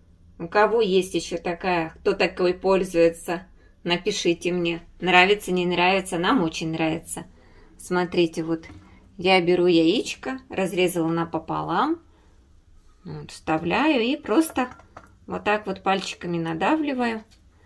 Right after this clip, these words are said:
И у меня вот получается, какие кубики. Щас вам покажу, щас вторую половинку сделаю,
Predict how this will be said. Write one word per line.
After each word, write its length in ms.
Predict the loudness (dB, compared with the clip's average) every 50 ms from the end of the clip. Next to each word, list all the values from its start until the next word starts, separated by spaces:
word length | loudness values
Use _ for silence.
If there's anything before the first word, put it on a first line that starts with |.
| _ _ _ _ -10 -4
И 100 | -2 0
у 80 | 0
меня 380 | 2 2 2 2 2 2 2 0
вот 380 | 0 0 0 0 0 -2 -4 -20 -20 -20 -18 -8
получается, 760 | -6 -2 -2 -2 -2 -2 -4 -2 0 0 0 0 -4 -10 -8
какие 440 | -6 -6 -6 -6 -4 -2 0 0 -2
кубики. 640 | -2 -2 -4 -2 -2 -2 -4 -6 -4 -4 -6 -6 -6 -14 _ _ -20 _ -20 _ _ -20 _ -20 -20 -20 -20 -20
Щас 300 | -14 -8 -6 -6 -4 -4
вам 100 | -6 -8
покажу, 380 | -8 -8 -6 -4 -4 -4 -4 -6
щас 180 | -8 -10 -12
вторую 400 | -12 -8 -6 -4 0 2 2 2
половинку 680 | 2 -2 -6 -4 -2 -2 -2 -4 -4 -6 -6 -6 -6 -8
сделаю, 560 | -8 -8 -4 -4 -4 -2 -2 -4 -6 -8 -10